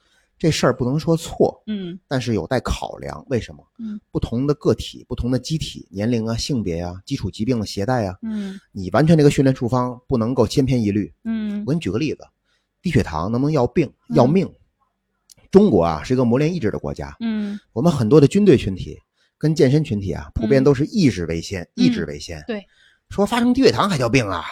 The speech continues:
Speaker 1: 那叫病吗？那不叫病。我告诉你，发生低血糖是能让死人的。
Speaker 2: 嗯。
Speaker 1: 尤其他有基础疾病，比如说他有糖尿病，
Speaker 2: 嗯。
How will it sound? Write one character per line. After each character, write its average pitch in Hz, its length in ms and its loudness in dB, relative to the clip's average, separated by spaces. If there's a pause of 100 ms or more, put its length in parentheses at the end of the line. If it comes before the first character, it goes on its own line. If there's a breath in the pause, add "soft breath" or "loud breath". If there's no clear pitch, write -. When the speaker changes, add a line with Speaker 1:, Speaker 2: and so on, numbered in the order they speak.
(520)
Speaker 1:
那 220 80 -4
叫 285 160 4
病 190 220 4
吗？ 143 120 4
那 151 60 0
不 139 140 -2
叫 202 120 4
病。 117 240 4 (100)
我 123 120 2
告 202 240 6
诉 107 80 -2
你， 87 180 -6 (340 soft breath)
发 214 120 6
生 214 140 6
低 226 60 4
血 151 60 8
糖 139 160 4
是 - 120 -4
能 185 100 0
让 170 180 0
死 - 220 -8
人 82 180 -4
的。 127 140 0 (400)
Speaker 2:
嗯。 208 380 -8
Speaker 1:
尤 147 180 8
其 190 200 4
他 185 80 6
有 135 100 8
基 180 140 2
础 87 160 -2
疾 82 100 -6
病， 80 240 -6
比 85 80 -8
如 95 100 -2
说 113 140 -2
他 113 60 -4
有 101 80 -2
糖 87 200 -6
尿 101 160 2
病， 85 160 0 (140)
Speaker 2:
嗯。 220 320 -6